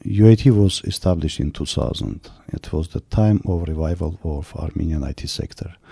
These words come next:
because after the Soviet time, uh, was very difficult period for Armenian industry generally, but especially for high tech, because without electricity,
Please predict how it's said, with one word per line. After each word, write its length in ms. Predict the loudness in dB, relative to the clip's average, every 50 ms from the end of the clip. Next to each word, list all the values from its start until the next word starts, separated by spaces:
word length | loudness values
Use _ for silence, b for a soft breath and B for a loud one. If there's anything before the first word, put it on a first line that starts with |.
| B B B B B B B
because 360 | -12 -10 -6 -2 -2 -2 0 -2
after 220 | -2 -2 -2 -4
the 100 | -4 -4
Soviet 380 | -4 -2 0 0 0 -2 -2 -2
time, 400 | -2 -2 0 -2 -2 -4 -8 -10 _ -8 -6
uh, 280 | -6 -4 -4 -4 -4 -4 -6 -8 -8 -8 -8
was 320 | -8 -6 -6 -6 -6 -6 -4
very 260 | -2 0 0 0 0
difficult 580 | 0 -2 -4 -6 -6 -6 -4 -4 -4 -6 _ _
period 440 | -4 -2 -2 -2 -2 -4 -4 -6 -10 -20 B B B B B B B
for 300 | B -4 -2 -2 -2 -2 -2 -4
Armenian 460 | -4 -2 -2 -2 -2 -2 -2 -2 -4 -2
industry 520 | 0 2 2 2 2 -2 -4 -4 -8 -6
generally, 560 | -4 -2 -2 -2 -2 -4 -4 -6 -6 -8 -10 -10 -10 -8
but 200 | -8 -8 -8 -8
especially 500 | -12 -8 -4 -4 -4 -2 -4 -4 -6 -6
for 360 | -8 -6 -4 -4 -4 -2 -2
high 180 | -2 -2 -4 -4
tech, 400 | -4 -6 -8 -8 -8 -10 -16 -20 B B B B B B B B -8
because 440 | -8 -6 -4 -2 -2 -2 -2 -6 -10 -12 -8 -6
without 400 | -6 -2 0 2 0 2 2 0
electricity, 840 | -2 -4 -4 -4 -4 -4 -4 -4 -6 -8 -6 -6 -6 -4 -4 -4 -6